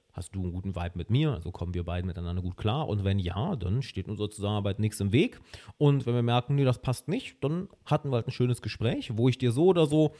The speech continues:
einige sehr wertvolle Sachen mitgegeben habe. Denn wenn dich dieses Thema ja schon abholt, dann werde ich dir über unser Zoom-Meeting oder unser Telefonat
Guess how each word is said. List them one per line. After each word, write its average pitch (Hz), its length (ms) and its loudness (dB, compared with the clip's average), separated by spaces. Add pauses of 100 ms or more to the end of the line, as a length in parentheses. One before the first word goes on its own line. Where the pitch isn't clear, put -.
(180)
einige 147 360 2
sehr 131 320 0
wertvolle 123 380 0
Sachen 110 240 0
mitgegeben 92 480 -2
habe. 95 260 0
Denn 104 220 0
wenn 113 240 2
dich 104 160 -2
dieses 101 260 -2
Thema 104 240 0
ja 95 80 -2
schon 95 140 -8
abholt, 101 480 0 (400)
dann 107 340 2 (200)
werde 101 180 2
ich - 160 -6
dir 92 300 0
über 90 380 -4
unser 90 200 -6
Zoom-Meeting 101 540 -2
oder 87 120 -4
unser 85 180 -4
Telefonat 87 720 -2